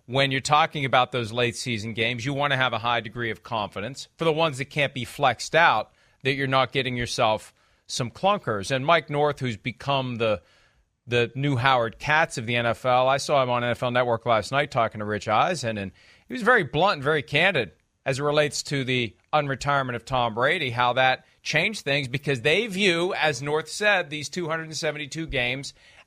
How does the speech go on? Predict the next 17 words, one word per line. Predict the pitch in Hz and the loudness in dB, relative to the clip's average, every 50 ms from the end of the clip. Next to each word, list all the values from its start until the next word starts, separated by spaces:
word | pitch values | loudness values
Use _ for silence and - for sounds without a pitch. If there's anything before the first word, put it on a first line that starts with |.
| _ | _
as | - 165 185 165 190 | 0 0 2 4 4
assets. | 208 220 220 202 - - 180 135 107 - - - - - - _ _ _ _ _ _ | 4 4 2 2 0 0 0 0 0 -2 -8 -14 -14 -16 -18 _ _ _ _ _ _
How | - - 160 165 175 185 185 | -8 0 2 4 4 6 4
are | 185 190 | 4 2
we | 190 190 190 | 2 0 0
best | 143 180 170 175 170 - | 0 0 0 0 -2 -4
going | - 160 151 156 160 160 131 | -6 -4 -4 -4 -4 -6 -6
to | - 165 160 | -8 -8 -6
deploy | 139 147 143 - - - - 160 170 175 170 | -6 -8 -10 -10 -12 -8 -4 -2 0 2 4
our | 160 160 160 156 | 4 4 4 4
assets | 139 127 123 120 117 - - - 120 113 131 139 - | 4 4 2 2 0 -2 -2 0 0 0 0 -2 -6
for | - - 143 | -8 -8 -8
the | 131 131 | -8 -8
purposes | - - 143 139 131 - 139 - - 147 127 110 | -4 0 0 0 0 -2 -6 -10 -8 -8 -2 2
of | 127 123 123 120 120 117 117 - _ _ _ _ _ _ _ - _ _ _ _ _ _ _ _ _ _ - | 2 4 4 4 2 0 -4 -10 _ _ _ _ _ _ _ -20 _ _ _ _ _ _ _ _ _ _ -10
maximizing | - 92 110 120 - - 151 135 131 131 143 147 139 131 160 156 151 135 - _ _ _ - | -4 -4 -2 -2 -2 -4 -4 0 0 2 2 0 -2 -4 -6 -8 -10 -12 -16 _ _ _ -6
viewership, | 117 170 214 226 208 - - - 143 80 - | -4 -4 -2 -2 -4 -4 -6 -6 -6 -8 -8